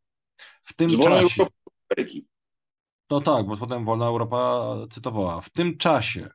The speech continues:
Speaker 1: polskie władze ustami słynnego rzecznika Urban-, Urbana, Jerzego Urbana,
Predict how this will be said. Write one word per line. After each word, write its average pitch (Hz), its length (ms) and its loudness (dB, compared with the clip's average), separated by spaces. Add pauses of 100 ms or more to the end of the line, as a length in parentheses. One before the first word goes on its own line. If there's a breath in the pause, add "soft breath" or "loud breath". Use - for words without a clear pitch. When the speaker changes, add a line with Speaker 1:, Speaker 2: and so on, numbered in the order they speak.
(680)
Speaker 1:
polskie 156 460 0
władze 117 580 0 (680)
ustami 139 460 0
słynnego 151 420 -2
rzecznika 156 460 -2
Urban-, 139 540 -4
Urbana, 131 460 -2
Jerzego 131 300 -4
Urbana, 120 480 -4